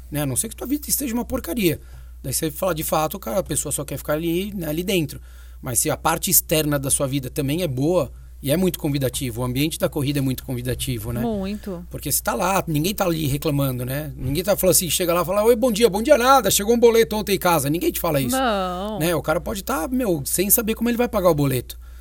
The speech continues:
Speaker 1: né? Ou se a esposa brigou ou não brigou, mas na hora que tá ali e encontra as pessoas, tá todo mundo
Speaker 2: E muito perigoso também, digo mais, porque na corrida tem muita gente legal, muita gente bonita. Então, assim, se a gente não tem um relacionamento blindado,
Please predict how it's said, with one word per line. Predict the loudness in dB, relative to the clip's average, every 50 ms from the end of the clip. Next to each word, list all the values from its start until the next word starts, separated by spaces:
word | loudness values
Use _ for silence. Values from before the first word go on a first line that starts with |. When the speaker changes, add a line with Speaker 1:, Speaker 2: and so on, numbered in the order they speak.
| -18 -18 -14 -8
Speaker 1:
né? | -4 -2 -2 0
Ou | 0 0 2
se | 2 2 2
a | 2
esposa | 0 0 0 0 2 2 2
brigou | 2 2 2 2 2
ou |
não | 2 2
brigou, | 0 0 0 0 0
mas | 0 0 -2
na | -4 -4
hora | -4 -6
que | -8 -6
tá | -6 -4
ali | -4 -2 -2
e | -4
encontra | -4 -4 -2 -2 -2 -2 -2 -4 -6
as | -8
pessoas, | -8 -4 -4 -4 -2 -2 -2 -2
tá | -2 -4 -4
todo | -4 -4 -2 -2 0
mundo | 0 2 2 0 0 0 -4 -6 -6 -12 -18 -18 -18 -18 -20 -20 -18 -10 -8
Speaker 2:
E | -6
muito | -4 0 2 2
perigoso | 6 6 8 6 8 6 8 8 8 8 6 2
também, | -2 -2 0 0 -2 -2
digo | -2 -4 -4 -2
mais, | -2 0 0 0 -2 -2
porque | -4 -6 -2 -2
na | -2 -2
corrida | 0 -2 -2 -2 -2 -2 -4 -2
tem | -2 -2
muita | -2 -2 -4 -4
gente | -6 -6 -6 -4
legal, | -4 -2 0 2 2 4 4 2 0
muita | -2 -6 -6 -6
gente | -6 -6 -6 -6 -6
bonita. | -4 -4 -2 -2 0 0 -2 -2 -4
Então, | -6 -6 -6
assim, | -8 -6 -4 -4 -4 -4
se | -6 -4 -4
a | -4
gente | -4 -4 -6 -6
não | -6 -4
tem | -2 -2
um | -2
relacionamento | 0 0 -2 -2 -2 -4 -6 -6 -6 -6 -4
blindado, | -4 -4 -4 -4 -2 0 0 2 2 2 0 0 2 2 2 0